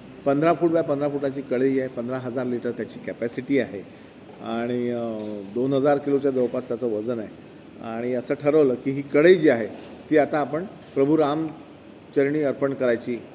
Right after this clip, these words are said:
आत्तापर्यंत जे काय मला मिळालं, देवाने दिलं, त्याची एक, अ, परतफेड म्हणा किंवा काय म्हणा, भक्ती म्हणा, भाव म्हणा, तर ती कढई जी आहे ती अयोध्येला असेल आणि दरवर्षी तिथे जाऊन मी प्रसाद बनवीन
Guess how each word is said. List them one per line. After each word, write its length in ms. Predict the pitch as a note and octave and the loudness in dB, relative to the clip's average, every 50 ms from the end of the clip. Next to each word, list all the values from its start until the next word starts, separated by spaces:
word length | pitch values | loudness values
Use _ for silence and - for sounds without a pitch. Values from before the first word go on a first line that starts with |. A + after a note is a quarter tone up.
| - - - - - - - - - - - - - - | -20 -20 -20 -20 -20 -20 -20 -20 -20 -20 -20 -20 -12 -12
आत्तापर्यंत 480 | A#2 - - C#3+ C3+ C#3+ C#3 C#3+ C#3 | -12 -2 -2 -2 0 2 0 0 2
जे 100 | C3 C3 | 2 0
काय 220 | B2+ - C#3 C#3+ C#3 C3 - - - - - - A#2+ | 2 2 2 2 2 -2 -6 -14 -18 -20 -18 -14 -10
मला 220 | A#2+ A#2 A#2+ B2 | -8 -6 -4 -4
मिळालं, 420 | B2 B2 B2 B2 B2 B2 B2 A#2 A#2 - - - - - - - - | -2 0 0 2 2 2 0 -2 -4 -6 -12 -18 -20 -20 -20 -16 -4
देवाने 300 | A#2 A#2 A#2+ B2 B2+ C3 | -2 0 0 2 0 0
दिलं, 280 | B2+ B2 B2 A#2 A2+ A2 G2+ - - - - - - - - - - | 0 0 0 0 0 -4 -6 -12 -18 -20 -20 -20 -20 -20 -20 -8 -4
त्याची 240 | B2+ A#2+ - C#3 C3 | -4 -4 0 0 0
एक, 240 | B2+ B2+ - - | 0 -2 -4 -2
अ, 220 | B2+ B2 A#2+ A#2 A#2 | 0 0 0 0 -2
परतफेड 560 | A2+ - C3 B2+ C3+ B2+ - - D3+ D3 C#3+ | -4 -4 -2 -2 -2 -2 -2 4 4 4 4
म्हणा 380 | C#3 C3+ C3 B2+ B2+ B2+ B2 A#2+ | 4 -2 -2 -2 -2 -4 -4 -6
किंवा 280 | B2 - B2+ A#2+ A#2+ | -6 -6 -4 -4 -4
काय 240 | A#2 - B2 B2+ C3+ | -6 -4 -4 -4 -4
म्हणा, 240 | B2+ A#2+ A#2 A#2 A2+ | -4 -4 -6 -6 -8
भक्ती 420 | A2 G#2+ A2+ G#2+ - - - C3+ | -8 -10 -10 -12 -12 -6 -6 -4
म्हणा, 220 | B2+ A#2 A2 A2 G#2+ | -4 -4 -4 -6 -8
भाव 260 | G2 G2 A#2+ B2 B2 | -8 -6 -4 -4 -4
म्हणा, 200 | A2+ A2+ G#2+ G#2 G#2 - - - - - - - - - - - | -4 -6 -8 -10 -12 -16 -20 -20 -20 -20 -20 -20 -20 -20 -8 -8
तर 60 | A#2+ | -8
ती 180 | A#2 - C#3 C3+ | -4 -2 -4 -4
कढई 320 | C3+ - B2 C3 C#3 C#3+ | -2 0 2 4 4 4
जी 120 | C#3 C#3+ | 4 2
आहे 360 | C3 A2 A2+ G#2 - - - - - - - | 0 0 0 -8 -12 -14 -20 -20 -18 -4 2
ती 60 | C#3 | 4
अयोध्येला 400 | B2+ B2 C3+ C3+ C#3+ D#3 D#3 D3 | 6 6 6 6 4 4 6 6
असेल 240 | C3 A#2+ B2+ B2+ C3 | 4 2 -2 -4 -4
आणि 160 | B2+ C3+ C#3 | -4 -4 -4
दरवर्षी 460 | C3+ C3+ D#3+ F#3 F#3+ F3 D3+ - F3+ D#3+ | 0 2 4 4 4 4 2 2 0 0
तिथे 260 | D3 C#3+ C3 D3 C#3 | 0 0 -2 0 0
जाऊन 160 | C3+ B2+ B2+ | 0 0 -2
मी 100 | B2+ B2 | -4 -6
प्रसाद 340 | - A2+ G#2 - A2 G2+ F#2+ | -6 -6 -8 -6 -6 -8 -8
बनवीन 340 | F2+ F#2+ F#2+ F#2+ F#2+ F#2+ | -8 -10 -12 -10 -12 -12